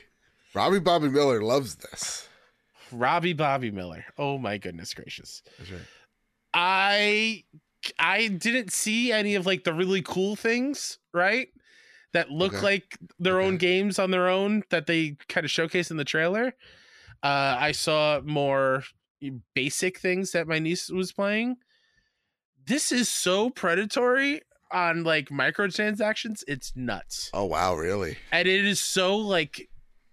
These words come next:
Speaker 2: gambling focused in some of these games.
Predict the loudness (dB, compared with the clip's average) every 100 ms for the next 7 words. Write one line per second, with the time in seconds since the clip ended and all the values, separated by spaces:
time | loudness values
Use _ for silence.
0 | _ _ _ -4 0 0 0 0 0 -2
1 | -2 -2 -2 -4 -4 -8 -4 -4 -4 -8
2 | -8 -8 -6 -6 -8 -12 -16